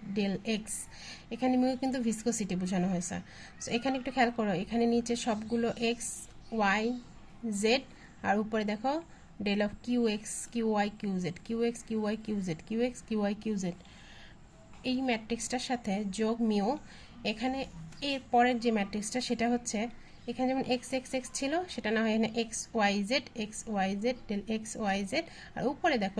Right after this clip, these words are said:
ডেল কিউ এক্স, কিউ এক্স, কিউ এক্স, কিউ ওয়াই, কিউ ওয়াই, কিউ ওয়াই, কিউ জেড,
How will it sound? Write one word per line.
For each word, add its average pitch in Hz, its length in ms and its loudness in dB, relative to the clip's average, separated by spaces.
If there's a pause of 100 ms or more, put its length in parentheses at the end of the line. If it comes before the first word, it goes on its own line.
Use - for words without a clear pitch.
ডেল 202 120 0 (100)
কিউ 233 120 2 (100)
এক্স, 240 140 -4 (180)
কিউ 220 200 -2
এক্স, 220 180 -8
কিউ 240 120 0 (100)
এক্স, 311 140 -6 (120)
কিউ 214 160 -2
ওয়াই, 208 220 0
কিউ 214 160 -4
ওয়াই, 202 200 0
কিউ 226 140 -4
ওয়াই, 311 120 -4 (520)
কিউ 220 200 0
জেড, 262 120 -2